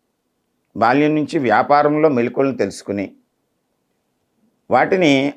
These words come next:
అభివృద్ధి చేసుకునేటువంటి లక్షణాన్ని తెలియజేస్తుంది. కొంతమంది చేతుల్లో ఈ రేఖ స్పష్టత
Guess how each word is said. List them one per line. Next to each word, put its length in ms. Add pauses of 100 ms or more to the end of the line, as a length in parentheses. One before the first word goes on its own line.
(140)
అభివృద్ధి 400
చేసుకునేటువంటి 640
లక్షణాన్ని 500 (320)
తెలియజేస్తుంది. 720 (1400)
కొంతమంది 440 (100)
చేతుల్లో 440 (1800)
ఈ 20 (100)
రేఖ 280 (1600)
స్పష్టత 520